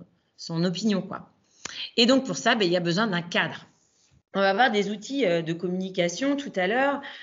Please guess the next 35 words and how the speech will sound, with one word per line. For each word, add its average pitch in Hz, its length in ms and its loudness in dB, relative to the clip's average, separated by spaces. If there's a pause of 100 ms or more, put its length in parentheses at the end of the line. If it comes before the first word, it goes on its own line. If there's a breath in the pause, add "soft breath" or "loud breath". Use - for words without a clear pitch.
(100)
notamment 190 520 2
ce - 100 -8
qu'on 160 160 -6
appelle, 175 340 4
euh, 165 240 0 (460 loud breath)
développement 180 480 2
de 170 520 -4
l'intelligence 175 600 -2
émotionnelle, 208 880 4 (320 loud breath)
tout 214 120 -4
ce 208 100 -8
qui 208 80 2
est 196 80 4
courant, 208 400 2
euh, 180 100 4
issu 180 460 0
de 170 320 0 (340 loud breath)
la 180 140 4
communication 180 640 2
non 196 220 4
violente, 240 600 4 (380 loud breath)
euh, 180 720 0 (340 loud breath)
tout 214 140 -6
ce 208 100 -10
qui 214 240 -4
est 208 320 0
issu 196 240 -4
de 175 80 -2
la 170 100 6
psychologie 180 580 0
positive. 240 680 2
Alors, 170 180 2
c'est 208 140 2
très 262 220 0
bien, 233 260 2